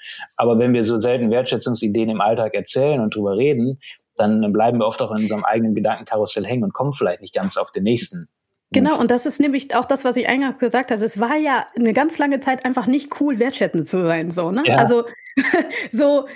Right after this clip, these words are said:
Speaker 2: äh, äh, wenn du so ein bisschen, ja, dieses Nagging, irgendwie, wenn du die ganze Zeit die Leute damit aufziehst, irgendwie wie, ja, ja, irgendwie, was sie eigentlich alles nicht sind,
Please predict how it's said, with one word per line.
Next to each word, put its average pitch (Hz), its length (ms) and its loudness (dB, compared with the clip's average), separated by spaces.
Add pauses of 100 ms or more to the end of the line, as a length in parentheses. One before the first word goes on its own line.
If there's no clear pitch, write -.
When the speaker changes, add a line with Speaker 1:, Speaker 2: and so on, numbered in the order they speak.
(220)
Speaker 2:
äh, 269 60 0
äh, 247 320 -2
wenn 247 220 2
du 294 80 0
so 254 100 -2
ein 254 80 2
bisschen, 269 460 -2
ja, 208 400 -2 (120)
dieses 214 580 -2
Nagging, 226 720 4
irgendwie, 220 280 -2
wenn 240 140 0
du 240 80 -2
die 226 80 -4
ganze 233 260 -2
Zeit - 160 -2
die 240 60 -2
Leute 226 260 0
damit 208 240 -2
aufziehst, - 520 -2
irgendwie 226 280 0
wie, 220 300 0 (300)
ja, 156 160 -2
ja, 202 180 -4 (340)
irgendwie, 202 260 0
was 196 160 2
sie 247 120 0
eigentlich 226 340 2
alles 196 160 2
nicht 285 280 2
sind, 269 220 2